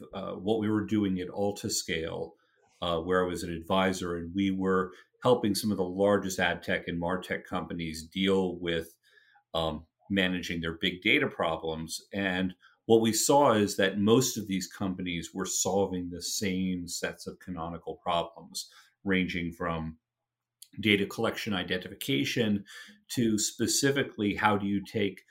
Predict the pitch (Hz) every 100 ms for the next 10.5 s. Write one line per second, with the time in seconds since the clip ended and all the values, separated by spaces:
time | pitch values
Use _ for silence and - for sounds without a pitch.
0 | - - - 101 101 107 107 117 90 92
1 | 90 95 95 90 90 85 82 - - 82
2 | - 107 101 98 - 92 87 85 85 82
3 | 82 80 82 82 87 98 104 - 82 80
4 | 78 78 - _ - - _ - 90 85
5 | - - 131 135 110 95 90 85 - _
6 | 92 90 90 85 82 80 - _ _ -
7 | - 110 98 - 107 92 90 82 80 -
8 | 87 87 80 85 - 98 95 87 80 76
9 | - 95 - 92 82 82 80 80 78 82
10 | 82 78 78 76 -